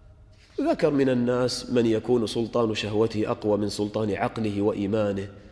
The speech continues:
فيضعف أمام الشهوات.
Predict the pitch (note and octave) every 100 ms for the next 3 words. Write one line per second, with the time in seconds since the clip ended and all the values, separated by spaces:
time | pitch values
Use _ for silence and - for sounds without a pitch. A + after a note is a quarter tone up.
0 | - - - - - - - F3 G3+ C#3+
1 | A#2 A2+ - - - A2+ A2 G2+ - G2+
2 | G2+ G#2+ G#2+ G#2